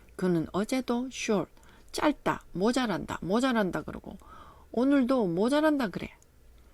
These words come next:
그냥 돈이 없다고 하는 거예요. "I'm short." 뭐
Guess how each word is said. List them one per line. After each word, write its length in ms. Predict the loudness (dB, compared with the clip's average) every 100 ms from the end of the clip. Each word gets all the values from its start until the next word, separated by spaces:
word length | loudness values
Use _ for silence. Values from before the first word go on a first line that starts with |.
| -12
그냥 160 | -8 -8
돈이 360 | -6 -2 0 0
없다고 420 | -2 -2 0 2
하는 160 | 0 -4
거예요. 100 | -6
"I'm 160 | -2 -2 -2
short." 520 | 0 0 2 -2 -4
뭐 120 | -14